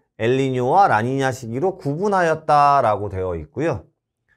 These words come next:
아, 지금 보시면 우선 가와 나 중에서 가는 해수면의 높이입니다. 해수면의 높이. 그죠? 여기 가와 나, 해수면의 높이라고 되어 있는 거에서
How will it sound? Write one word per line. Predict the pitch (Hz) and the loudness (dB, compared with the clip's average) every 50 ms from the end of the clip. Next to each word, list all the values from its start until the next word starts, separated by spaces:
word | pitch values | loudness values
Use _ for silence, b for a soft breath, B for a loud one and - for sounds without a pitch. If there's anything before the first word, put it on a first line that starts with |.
| _ _ _ _ _ _ _ - | _ _ _ _ _ _ _ -8
아, | - 110 113 113 113 113 | -2 0 2 2 2 0
지금 | - - 196 214 214 | 0 -2 0 0 0
보시면 | 143 156 175 170 170 196 196 196 190 175 143 | 0 0 -2 -2 0 -2 -2 0 0 0 0
우선 | 147 156 180 170 165 | 0 0 0 -2 -2
가와 | 165 117 127 135 143 156 165 170 175 175 175 165 | -2 2 4 6 6 8 6 6 4 4 4 4
나 | 135 120 113 120 127 127 | 4 2 2 4 2 2
중에서 | 117 123 123 123 120 117 131 127 - | 0 -4 -4 -4 -4 -4 -4 -6 -6
가는 | - - 131 135 151 180 185 180 143 127 135 165 175 - _ _ _ _ _ _ - | -2 2 4 6 6 4 4 0 -2 -4 -6 -8 -10 -14 _ _ _ _ _ _ -2
해수면의 | 226 240 247 240 247 247 233 220 208 202 190 185 180 160 | 0 0 0 0 -2 -2 -2 0 0 0 0 0 0 0
높이입니다. | 123 127 165 185 - - - - - 220 202 156 123 107 92 87 | 0 0 0 0 -2 -6 -16 -10 -6 -4 -2 -2 -2 -2 -4 -4
해수면의 | 90 107 127 123 - 131 123 117 110 107 98 | -4 -4 -6 -6 -6 -8 -6 -6 -4 -4 -4
높이. | 92 117 123 120 _ _ _ _ - 80 76 - _ _ _ _ | -4 -4 -4 -6 _ _ _ _ -18 -18 -18 -18 _ _ _ _
그죠? | - 101 95 117 131 131 _ _ _ _ _ _ _ _ _ _ _ - | -14 -10 -8 -8 -10 -10 _ _ _ _ _ _ _ _ _ _ _ -10
여기 | 107 104 101 101 104 | -8 -6 -4 -6 -6
가와 | 98 - 104 101 104 107 104 | -6 -4 -2 0 2 0 0
나, | 95 90 87 95 110 135 170 196 - _ _ _ _ _ _ _ 165 | 0 -2 -2 0 0 0 -2 -4 -8 _ _ _ _ _ _ _ -4
해수면의 | 170 170 165 165 151 143 131 127 110 | -4 -4 -4 -4 -6 -4 -4 -4 -4
높이라고 | 98 113 127 123 _ _ _ - 110 90 80 - - 101 104 101 104 | -4 -4 -6 -6 _ _ _ -12 -12 -12 -12 -10 -8 -6 -6 -6 -6
되어 | 98 101 98 98 95 | -6 -4 -4 -4 -4
있는 | 95 90 90 87 85 82 76 | -6 -8 -8 -8 -10 -10 -10
거에서 | 78 78 78 80 78 - 143 147 131 101 82 76 | -12 -12 -12 -12 -10 -8 -6 -4 -4 -6 -8 -10